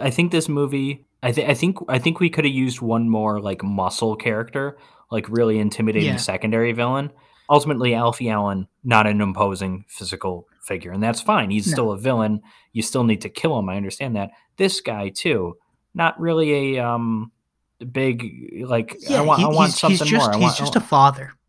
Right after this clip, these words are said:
Speaker 2: you know? <laughs> Like, you
Speaker 1: Yeah.
Speaker 2: know what I mean?
Speaker 1: I mean,
Speaker 2: He's
Speaker 1: well, he's
Speaker 2: just
Speaker 1: a,
Speaker 2: a
Speaker 1: he's a
Speaker 2: father.
Speaker 1: mo-, he's a mob boss, but, like, I want something more.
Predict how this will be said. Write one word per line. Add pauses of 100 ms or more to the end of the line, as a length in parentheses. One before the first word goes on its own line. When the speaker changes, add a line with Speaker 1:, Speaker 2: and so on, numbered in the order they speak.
(420)
Speaker 2:
you
know?
<laughs>
Like,
you
Speaker 1:
Yeah.
Speaker 2:
know
what
I
mean?
Speaker 1:
I
mean,
Speaker 2:
He's
Speaker 1:
well,
he's
Speaker 2:
just
Speaker 1:
a,
Speaker 2:
a
Speaker 1:
he's
a
Speaker 2:
father.
Speaker 1:
mo-,
he's
a
mob
boss,
but,
like,
I
want
something
more.